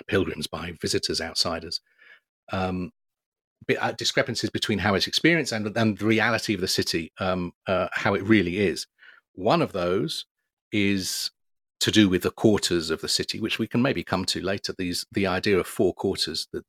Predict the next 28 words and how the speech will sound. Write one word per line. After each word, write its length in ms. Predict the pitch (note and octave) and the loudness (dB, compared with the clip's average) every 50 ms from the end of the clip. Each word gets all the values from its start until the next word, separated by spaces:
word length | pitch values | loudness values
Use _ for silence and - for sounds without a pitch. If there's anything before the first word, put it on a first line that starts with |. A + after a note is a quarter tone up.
| _ | _
that 180 | - E2 - - | -6 -6 -4 -6
the 120 | G2 - - | -4 0 2
old 200 | A2 G2+ G2 F2 | 4 4 4 2
city 320 | - - G#2+ - - G2 G2 | 0 0 0 0 0 0 0
of 80 | D#2+ | 0
Jerusalem 440 | - - F#2+ F#2+ - - - D#2+ D#2+ | 0 0 0 0 0 -2 -2 -2 -2
within 260 | F2 F2 G#2 G2 F2+ | 0 2 2 2 2
its 240 | E2+ - - - - | 0 -2 -4 -6 -2
medieval 480 | G2 F2+ F#2+ - F#2 F2 E2 E2 D#2 D#2+ | -2 -2 0 0 -2 -2 -2 -2 -2 2
walls, 380 | G2+ C3 C#3 D3+ F3+ F3 - - - - - - - - - _ _ _ _ - | 2 4 4 4 4 2 -2 -8 -16 -20 -18 -16 -16 -18 -18 _ _ _ _ -4
um, 260 | G#2 G2 G2 G2 F#2+ - - | -2 0 2 2 2 2 4
is 140 | A#2 G2 - | 4 4 4
divided 520 | - G2+ - A2 G#2+ G#2 F#2+ F#2 F2 F2 | 2 0 2 2 2 2 0 0 -2 -4
on 180 | D#2 E2 F2 F2+ | -4 -2 0 0
maps 500 | F#2 F2+ F2 - - - - - - - _ - | 0 0 0 -2 -2 -2 0 -2 -2 -4 _ -4
and 140 | F#2 F#2 | -4 -2
in 80 | F2+ F2 | -4 -2
guidebooks 600 | E2 - E2 E2+ F#2+ - - E2 D#2 - - - | -2 0 0 2 0 0 0 -4 -2 -2 0 0
and 280 | F#2 E2+ D#2+ D#2 D#2 E2+ _ _ _ - | 0 0 0 -2 -4 -6 _ _ _ -10
literature 600 | - G2+ F#2 - - - - - - F2+ F2+ F#2 | -8 -8 -4 -2 -2 -2 0 -2 -2 -2 -4 -6
and 300 | F#2+ F2+ F2 E2 E2 F2 - _ _ _ - | -10 -10 -12 -14 -16 -20 -20 _ _ _ -18
news 320 | G2+ F2+ G2 G2 F2+ E2+ | -12 -8 -6 -4 -2 -2
items 400 | E2 F2+ F2+ - F2+ E2 D#2+ D#2+ | -2 -4 -4 -6 -8 -8 -8 -8
and 160 | F2 F2+ - - | -8 -8 -6 -4
everything 400 | - F#2 F#2+ - - F2 D#2+ E2+ | -4 -4 -4 -2 -2 -4 -2 -2
into 220 | G2 F#2 - G2 | -4 -2 -2 -4
four 300 | - - - C#3 G#2+ F#2+ | -2 4 6 6 6 6
quarters: 480 | - - F#2+ D#2+ - - - - - | 4 0 -2 -2 -2 -4 -8 -8 -12